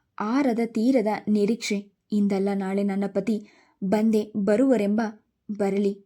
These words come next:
ಎಂಬ ಬಯಕೆ. ಅದೊಂದು ಆಸೆಯ ಆಧಾರ ಸ್ತಂಭಕ್ಕೆ ಹೊರಗೆ ಕಾದಿಲ್ವೇ? ರೈಲು ಕತ್ತಲನ್ನು ಸೀಳ್ಕೊಂಡು ಮುಂದು ಮುಂದಕ್ಕೆ ನುಗ್ಗುತ್ತಿತ್ತು. ಅದರೊಡನೆ ವಸಂತಾಳ ಹೃದಯ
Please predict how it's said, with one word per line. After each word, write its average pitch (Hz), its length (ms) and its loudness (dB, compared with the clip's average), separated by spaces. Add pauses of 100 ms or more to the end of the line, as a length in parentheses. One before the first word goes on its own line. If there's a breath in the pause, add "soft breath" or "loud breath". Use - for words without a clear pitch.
(120)
ಎಂಬ 254 240 4
ಬಯಕೆ. 196 460 0 (560)
ಅದೊಂದು 302 420 2
ಆಸೆಯ 262 400 0 (120)
ಆಧಾರ 233 380 -2 (400 soft breath)
ಸ್ತಂಭಕ್ಕೆ 226 680 -2
ಹೊರಗೆ 240 580 0
ಕಾದಿಲ್ವೇ? 208 760 -2 (1600)
ರೈಲು 196 420 0
ಕತ್ತಲನ್ನು 190 640 0
ಸೀಳ್ಕೊಂಡು 208 800 2
ಮುಂದು 240 400 6
ಮುಂದಕ್ಕೆ 202 640 0
ನುಗ್ಗುತ್ತಿತ್ತು. 196 600 0 (600 soft breath)
ಅದರೊಡನೆ 240 520 4
ವಸಂತಾಳ 208 600 0
ಹೃದಯ 208 440 2